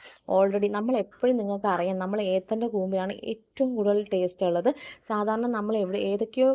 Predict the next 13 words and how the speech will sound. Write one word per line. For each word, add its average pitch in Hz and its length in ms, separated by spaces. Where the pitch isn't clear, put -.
വേറെ 214 300
പല 233 200
കൂമ്പുകളാണ് 214 640
നമുക്ക്, 196 300
അതായത് 190 240
പാളയംകോടൻ 190 600
അങ്ങനെ 208 280
വേറെ 220 280
കൂമ്പുകളാണ് 220 500
നമുക്ക് 202 300
കിട്ടാറുള്ളത്. 185 580
പക്ഷേ 185 200
ഈ 208 140